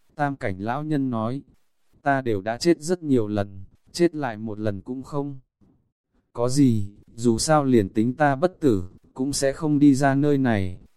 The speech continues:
Nếu biết chính mình còn sống, Vu Phượng Nhi các nàng là sẽ không bỏ qua nàng người nhà. "Chính ngươi mệnh,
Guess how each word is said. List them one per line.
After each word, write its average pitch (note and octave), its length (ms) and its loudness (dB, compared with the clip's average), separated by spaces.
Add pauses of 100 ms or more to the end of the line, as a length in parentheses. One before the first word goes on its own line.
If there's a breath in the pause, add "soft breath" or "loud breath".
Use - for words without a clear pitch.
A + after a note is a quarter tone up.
(380)
Nếu A2+ 240 2
biết E3+ 260 8
chính C3 280 -2
mình A#2 200 2
còn G2+ 200 0
sống, A2+ 400 -2 (260)
Vu C#3+ 220 0
Phượng B2 340 -2
Nhi D#3 180 6
các E3+ 240 -2
nàng A2+ 280 0
là G2+ 180 2
sẽ C3+ 220 0
không D3 280 -4
bỏ G2+ 160 2
qua C#3+ 240 -2
nàng G#2 340 0
người G#2 180 2
nhà. F#2+ 460 -2 (520)
"Chính B2+ 320 -2
ngươi D#3 160 0
mệnh, B2+ 240 0